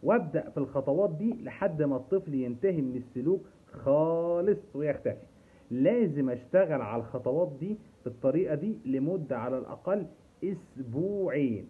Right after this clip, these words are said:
واعمل جدول، جدول اسجل فيه مرات الخبطات اللي الطفل بيهز فيها راسه مثلاً وبيهز جسمه، واكافئ الطفل، اعززه لو انتهى من هذا السلوك.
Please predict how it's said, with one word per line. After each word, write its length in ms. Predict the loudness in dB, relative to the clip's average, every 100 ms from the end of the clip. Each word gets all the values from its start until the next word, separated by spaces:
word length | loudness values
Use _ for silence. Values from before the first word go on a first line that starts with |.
| -20 -14 0
واعمل 600 | 4 4 4 2 2 4
جدول، 600 | 2 2 2 4 4 0 -6 -18 -20 -8
جدول 480 | -2 -2 2 2 2 0
اسجل 440 | -2 2 2 2 -2
فيه 340 | -2 -2 -2 -4
مرات 640 | 0 2 2 4 6 4 0 -18 -12
الخبطات 600 | -8 -4 -2 4 4 4
اللي 180 | 0 -2
الطفل 380 | 2 0 0 -6
بيهز 500 | -4 0 0 0 -2
فيها 280 | -4 -4 -2
راسه 260 | -2 -2
مثلاً 200 | -4 -2
وبيهز 300 | 0 -2 -2
جسمه، 400 | -2 -4 -2 -6 -8 -16 -8 -4
واكافئ 640 | -2 0 0 2 0 0
الطفل، 540 | -4 2 4 4 2 -2
اعززه 720 | -4 -2 0 2 2 2 0 -2 2
لو 200 | 4 4
انتهى 420 | 2 2 4 2
من 180 | 2 2
هذا 600 | 0 0 2 2 0 -2 -14 -20 -2
السلوك. 500 | -2 2 0 0 -4